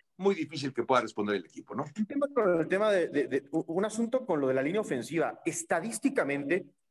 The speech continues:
Speaker 2: con los grados avanzados, con las métricas avanzadas,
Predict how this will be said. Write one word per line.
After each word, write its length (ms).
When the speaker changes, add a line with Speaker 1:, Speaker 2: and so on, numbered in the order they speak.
Speaker 2:
con 180
los 140
grados 380
avanzados, 680
con 360
las 260
métricas 540
avanzadas, 560